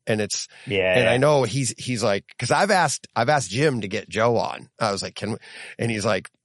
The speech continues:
Speaker 1: "Hmm, I don't know if you want that." <laughs> And I was like, "I would love it." And,
Speaker 2: <laughs>
Speaker 1: and I've seen Joe on, I've seen him talking with
Speaker 2: Mm-hmm.
Speaker 1: stuff, and highly technical, high, super smart. But like
Speaker 2: Yeah.
Speaker 1: you said, it's like,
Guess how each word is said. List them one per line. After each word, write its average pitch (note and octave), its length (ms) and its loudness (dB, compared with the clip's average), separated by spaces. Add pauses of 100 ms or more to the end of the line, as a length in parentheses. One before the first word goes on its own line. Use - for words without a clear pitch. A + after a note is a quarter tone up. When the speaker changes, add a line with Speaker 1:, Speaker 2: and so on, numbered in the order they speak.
(140)
Speaker 1:
"Hmm, B2+ 520 -2 (260)
I - 60 0
don't G3+ 100 4
know A3+ 80 6
if E3+ 80 2
you F3+ 100 4
want C#3 260 2
that." - 220 -2
<laughs> C#3+ 80 2 (480)
And - 80 2
I F3+ 40 4
was F3 100 2
like, E3+ 100 0
"I G#3 60 4
would D#4 120 4
love F#4 260 6
it." F#3 200 2
And, D3+ 360 2 (160)
Speaker 2:
<laughs> - 180 -8
Speaker 1:
and A#3 100 6
I've F4 140 2
seen E4 240 0
Joe D3+ 300 4
on, A#2 320 4
I've B2 140 0
seen D#3 260 -2
him B2+ 100 0
talking G#2+ 480 -2
with G#2+ 160 -4
Speaker 2:
Mm-hmm. D#3+ 60 2
Speaker 1:
stuff, A2 240 2
and A#2 120 -4 (220)
highly D3 480 0
technical, F2+ 480 -6
high, G2+ 360 -2
super B2+ 440 -2
smart. G2+ 380 -4
But A#2 120 -2
like B2 180 4
Speaker 2:
Yeah. F2 80 -2
Speaker 1:
you B2 40 0
said, F3+ 300 2
it's - 160 -2
like, F#2 180 -8